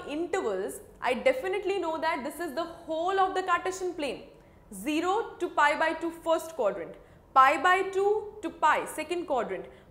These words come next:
pi to three pi by two third quadrant, three pi by two to two pi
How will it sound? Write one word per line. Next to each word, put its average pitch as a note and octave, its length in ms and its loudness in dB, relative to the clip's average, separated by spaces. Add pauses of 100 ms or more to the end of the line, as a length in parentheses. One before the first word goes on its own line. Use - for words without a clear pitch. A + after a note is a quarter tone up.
(120)
pi D#4 400 4 (240)
to E4+ 100 -4
three F4 220 -2
pi F4 200 2
by B3 200 2
two G3 240 -8
third D#4+ 320 0
quadrant, B3 360 -2 (400)
three D#4+ 200 -4
pi F#4 260 4
by F4+ 160 4
two G4+ 400 0
to D4+ 60 -12
two D#4+ 180 -6
pi G3 220 -6